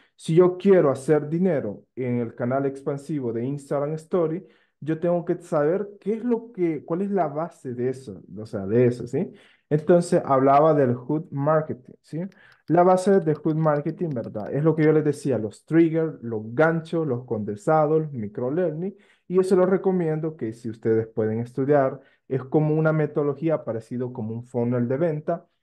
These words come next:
y les va a servir en gran medida a tener una nueva perspectiva, una nueva perspicacia, una nueva visión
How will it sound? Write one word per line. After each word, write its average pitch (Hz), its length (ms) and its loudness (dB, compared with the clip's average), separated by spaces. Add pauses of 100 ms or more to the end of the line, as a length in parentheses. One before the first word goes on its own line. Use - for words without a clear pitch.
(160)
y 165 140 -2
les 139 180 2
va 143 100 2
a 147 40 -4
servir 151 460 -6
en 143 100 -4
gran 143 260 -4
medida 160 460 -6 (400)
a 196 480 -2 (140)
tener 180 420 2
una 180 220 -2
nueva 170 380 -2
perspectiva, 170 1080 -4
una 135 260 -4
nueva 131 380 -2
perspicacia, 151 720 -4
una 113 200 -4
nueva 131 280 -2
visión 160 480 -6